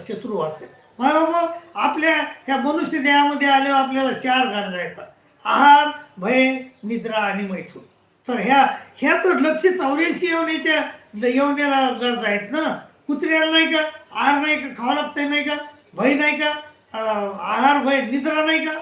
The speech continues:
आहे. अ, मैथून नाही का? मैथून ते करतात. मग तिकडं ते करायचंय, इकडं हे, इकडं तेच करायचं का आपल्याला मग? नाही माय बापू, इकडं आल्यावर आपल्याला सावध व्हायचंय.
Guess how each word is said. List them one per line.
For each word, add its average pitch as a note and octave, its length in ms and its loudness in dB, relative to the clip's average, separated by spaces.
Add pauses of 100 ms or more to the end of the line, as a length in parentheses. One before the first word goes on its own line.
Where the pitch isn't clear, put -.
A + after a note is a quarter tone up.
आहे. E4 480 0 (160)
अ, A3 80 -6
मैथून D#4+ 420 0
नाही E4 220 0
का? D#4+ 60 -2 (260)
मैथून F#4 400 -2
ते F4+ 60 -6
करतात. D4 380 -6 (340)
मग C4 180 -4 (120)
तिकडं F4+ 320 4
ते F#4+ 240 2
करायचंय, B3+ 480 2 (320)
इकडं C4 380 0
हे, C#4+ 320 4 (300)
इकडं F#4 400 4
तेच F#4 360 6
करायचं E4 300 0
का D#4+ 180 0
आपल्याला E4 300 -2
मग? E4+ 200 0 (340)
नाही A#3 260 -4
माय A3+ 180 -2
बापू, G#3+ 420 -6 (220)
इकडं B3+ 320 -4
आल्यावर B3 540 2
आपल्याला A3+ 400 -4 (440)
सावध A3+ 340 -2
व्हायचंय. F#3+ 360 -4